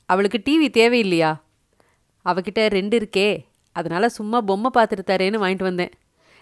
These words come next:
இந்த சைனாக்காரி எப்படி ரப்பர்ல வில்லாட்ட வளையறா பாத்தீங்களா? யாரையாவது காதலிக்கலாம்னா சப்ப மூக்கு, ஒண்ணும் அடையாளமே புரிய மாட்டேங்குது. அப்போது அந்த சீனள் ஓடி வந்து, எம் பி மூன்று குட்டிக்கரணம் அடித்து,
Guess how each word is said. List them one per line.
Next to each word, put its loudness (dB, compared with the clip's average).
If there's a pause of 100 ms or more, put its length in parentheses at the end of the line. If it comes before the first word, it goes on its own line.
இந்த -6 (100)
சைனாக்காரி -2
எப்படி -2
ரப்பர்ல 0
வில்லாட்ட 4
வளையறா 6
பாத்தீங்களா? 2 (560)
யாரையாவது 0
காதலிக்கலாம்னா 4 (140)
சப்ப 2
மூக்கு, -2
ஒண்ணும் -2
அடையாளமே 2
புரிய -4
மாட்டேங்குது. -6 (760)
அப்போது 2
அந்த -2
சீனள் 0
ஓடி 2
வந்து, 0 (120)
எம் 0
பி 0
மூன்று -4
குட்டிக்கரணம் -2
அடித்து, -2